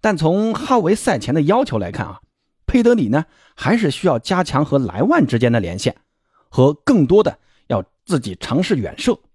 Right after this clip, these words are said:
他这个前腰位置啊，就是需要提高这种远射的能力啊。下一场打国米，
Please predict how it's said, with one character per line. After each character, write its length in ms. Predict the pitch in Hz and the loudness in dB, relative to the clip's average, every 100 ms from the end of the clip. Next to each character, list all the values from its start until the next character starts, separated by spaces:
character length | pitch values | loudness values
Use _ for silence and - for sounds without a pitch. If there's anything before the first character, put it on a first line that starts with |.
| _ _ _ _ _ _ _ _ _ _ _ _ _ - | _ _ _ _ _ _ _ _ _ _ _ _ _ -2
他 160 | 277 | 0
这 100 | 294 | 2
个 80 | 202 | 2
前 220 | 143 135 | 0 0
腰 140 | 202 269 | 4 4
位 200 | 277 139 | 4 0
置 120 | 101 | -2
啊， 180 | 80 - | -8 -16
就 200 | - 185 | 2 2
是 100 | 196 | 2
需 180 | 117 - | -2 0
要 120 | 131 | 0
提 200 | 98 - | 0 0
高 120 | 123 139 | 0 2
这 100 | 127 | 2
种 200 | 127 143 | 2 2
远 240 | 107 - | 0 -2
射 160 | - 226 | 0 2
的 100 | 117 | 0
能 180 | 78 | -6
力 100 | 85 | -14
啊。 80 | 82 _ _ _ _ _ - | -16 _ _ _ _ _ -4
下 240 | - 214 | 0 0
一 60 | 165 | 0
场 160 | 120 | -2
打 160 | 113 101 | -2 -4
国 180 | 131 214 | 2 2
米， 180 | - | 2